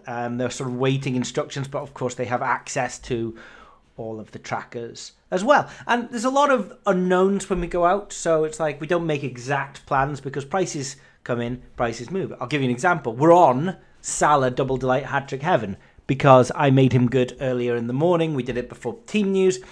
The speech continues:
Um, what ended up happening was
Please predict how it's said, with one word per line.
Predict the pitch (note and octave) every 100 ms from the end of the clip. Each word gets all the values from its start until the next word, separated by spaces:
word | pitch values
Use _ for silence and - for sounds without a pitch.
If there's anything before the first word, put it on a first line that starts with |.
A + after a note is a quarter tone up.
| - - - _ -
Um, | C3 C3 B2+ B2+ - -
what | A3+
ended | G#3+ E3+
up | C#3+ C#3
happening | G#3 - C3 A2+ E3 - - - _ - - _ _ _ -
was | C#3+ D3 C#3+ C3+ B2+ - - -